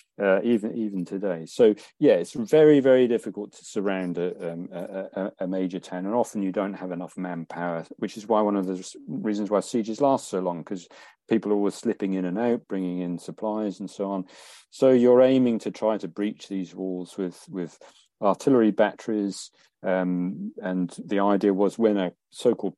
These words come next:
practicable breach, in other words, the, enough of the masonry and earth had fallen into the ditch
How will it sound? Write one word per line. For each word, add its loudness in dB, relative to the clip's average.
practicable -6
breach, -2
in -8
other -2
words, -2
the, -8
enough 0
of -6
the -4
masonry 0
and -2
earth 0
had -10
fallen 0
into -4
the -6
ditch 0